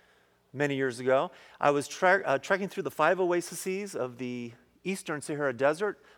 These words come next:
leaving Cairo, working my way back down to Luxor. And out in those oases, it goes deeper and deeper into the desert. And what I refer to as a highway was really a one-lane dirt road, basically, in many cases. Dunes to the left of me, the Black Desert to the right.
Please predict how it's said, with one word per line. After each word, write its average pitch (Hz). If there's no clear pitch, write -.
leaving 139
Cairo, 165
working 143
my 139
way 143
back 139
down 135
to 123
Luxor. 202
And 127
out 175
in 180
those 170
oases, 175
it 135
goes 120
deeper 190
and 160
deeper 160
into 131
the 117
desert. 170
And 139
what 139
I 139
refer 139
to 147
as 123
a 127
highway 185
was 127
really 131
a 117
one-lane 160
dirt 143
road, 139
basically, 120
in 120
many 165
cases. 147
Dunes 180
to 180
the 156
left 156
of 156
me, 160
the 127
Black 151
Desert 160
to -
the 127
right. 151